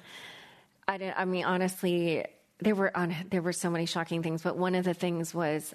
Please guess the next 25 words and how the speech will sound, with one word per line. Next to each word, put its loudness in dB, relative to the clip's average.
um, -2
she -2
would 2
tell 0
people 0
on 2
the 0
staff -2
that, 0
like, -2
"Oh, 4
these 2
other 2
people 0
on 2
staff -2
had -2
embezzled 0
money," 0
and -4
she -2
accused, 0
like, 0
multiple 2
people 0